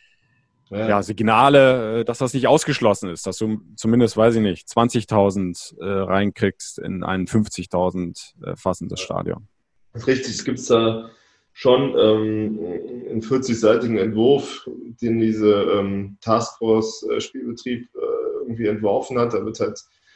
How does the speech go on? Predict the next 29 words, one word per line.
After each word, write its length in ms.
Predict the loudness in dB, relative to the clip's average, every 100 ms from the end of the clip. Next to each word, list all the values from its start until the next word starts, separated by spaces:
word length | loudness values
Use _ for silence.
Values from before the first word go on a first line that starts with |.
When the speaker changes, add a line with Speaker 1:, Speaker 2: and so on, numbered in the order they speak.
| _ _
Speaker 1:
minutiös 640 | -2 2 2 2 0 0
geguckt, 440 | -2 -8 -10 -10 -4
in 100 | 4
welchem 400 | 4 4 -2 0
Winkel 320 | 0 2 0
müssen 260 | 0 -2 -4
die 100 | -4
Zuschauer 480 | -6 -8 0 0 0
zueinander 480 | -2 -2 0 2
sitzen, 600 | 0 -4 -8 -6 -4 -2
äh, 300 | 0 2 2 0 -8 _ _ _
was 220 | -4 -2 0
haben 180 | 2
die 80 | 4
jetzt 220 | 4 4
an? 680 | -2 0 0 -2 -4 -8 -6
Da 160 | -4 -2
wird 140 | -2
halt 140 | -2 0
überlegt, 520 | 0 0 0 -2 -2
äh, 380 | 0 0 -2 -4
kauft 340 | -4 -4 -4 -2
man 360 | -2 -2 -6 -12 _ _ _ _ -12
die, 180 | -4 -2
äh, 260 | 0 -2 -2
also 360 | -4 -4 -4 -4
stattet 320 | -2 -2 0
man 220 | 0 2
die 760 | 2 0 -2 -6 -10 -10 -12